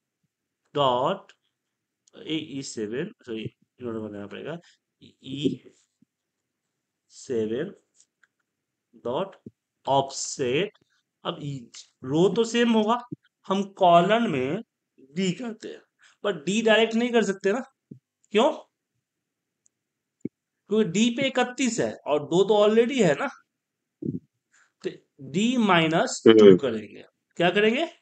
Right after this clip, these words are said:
Speaker 1: D minus two। और डॉट हम करेंगे fill write।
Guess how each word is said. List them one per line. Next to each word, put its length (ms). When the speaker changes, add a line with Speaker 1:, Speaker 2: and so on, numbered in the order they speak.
Speaker 1:
D 160
minus 600
two। 260
और 400
डॉट 540
हम 140
करेंगे 480
fill 760
write। 560